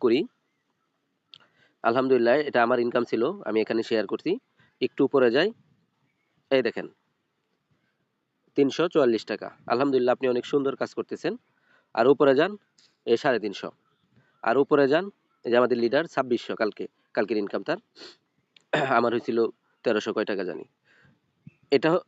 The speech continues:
শুধু হচ্ছে আমাদের WhatsApp গ্রুপের। এখানে দেখেন, এই যে আমাদের এক লিডার, আমার সরাসরি মেম্বার, ছয়শো ষাট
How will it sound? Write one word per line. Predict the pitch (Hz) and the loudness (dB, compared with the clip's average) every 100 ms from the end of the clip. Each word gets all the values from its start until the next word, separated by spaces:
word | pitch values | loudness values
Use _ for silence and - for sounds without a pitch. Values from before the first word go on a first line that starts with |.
| - | -4
শুধু | 165 165 | 2 4
হচ্ছে | - 185 156 | 4 2 2
আমাদের | 147 156 147 - _ _ - _ _ _ _ _ _ - | 2 0 -4 -16 _ _ -20 _ _ _ _ _ _ 0
WhatsApp | 131 143 - 120 _ - _ _ _ - | 0 0 0 -2 _ -20 _ _ _ -2
গ্রুপের। | 117 110 98 - | -2 0 -2 -2
এখানে | 139 156 | 0 0
দেখেন, | 156 170 190 | 0 0 0
এই | 143 | 0
যে | |
আমাদের | 139 131 131 | 2 0 -2
এক | 131 | 0
লিডার, | 131 202 _ _ _ _ _ _ 110 | -2 -2 _ _ _ _ _ _ 0
আমার | 120 120 | 2 2
সরাসরি | 139 127 113 117 | 0 -2 0 -2
মেম্বার, | 113 165 247 _ _ _ - | 0 -2 -4 _ _ _ -4
ছয়শো | 139 127 | -4 -2
ষাট | 127 | -6